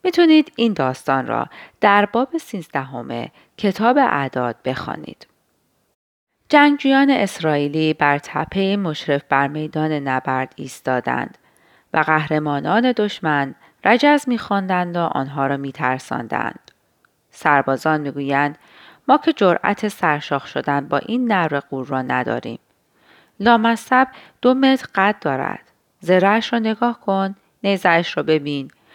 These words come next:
من که حاضر نیستم این نیزه را لای دنده‌هایم ببینم.» داوود، چوپان نوجوان، از اردوگاه خارج می‌شود. میدان جنگ را بررسی می‌کند و می‌گوید:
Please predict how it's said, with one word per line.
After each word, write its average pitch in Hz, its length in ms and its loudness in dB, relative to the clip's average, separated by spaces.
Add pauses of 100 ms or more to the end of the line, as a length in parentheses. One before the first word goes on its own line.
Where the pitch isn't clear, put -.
(260)
من 330 120 6
که - 160 2
حاضر 208 340 2
نیستم 202 520 -4
این 170 160 -8
نیزه 151 320 -4
را 143 200 0 (380)
لای 262 240 4
دنده‌هایم 147 840 0
ببینم.» 131 500 -4 (1160)
داوود، 165 540 0 (680)
چوپان 302 500 4
نوجوان، 139 720 0 (300)
از 220 280 2
اردوگاه 226 580 0
خارج 147 480 -6
می‌شود. 127 520 -4 (420)
میدان 165 400 2
جنگ 151 360 0
را 147 120 0
بررسی 139 540 -2
می‌کند 160 480 -4
و 156 60 -4
می‌گوید: 147 560 -2